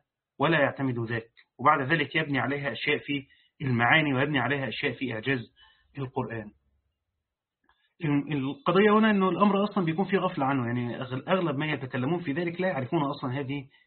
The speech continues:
الأمور، مش مثلًا هو يعرف واختار شيئًا، لا، هو لا يعرفون أصلًا هذه الأمور، وربما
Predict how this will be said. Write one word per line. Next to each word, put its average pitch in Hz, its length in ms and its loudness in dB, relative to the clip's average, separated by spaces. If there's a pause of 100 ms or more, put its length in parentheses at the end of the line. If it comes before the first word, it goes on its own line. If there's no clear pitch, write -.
الأمور، 127 380 -2
مش 110 180 -10
مثلًا 156 240 -4
هو 151 120 2
يعرف 151 340 2
واختار 135 300 -2
شيئًا، 139 280 -4
لا، 160 160 -4
هو 165 100 -2
لا 165 100 -2
يعرفون 147 360 -4
أصلًا 135 320 -6
هذه 131 140 -4
الأمور، 139 240 -2
وربما 175 540 4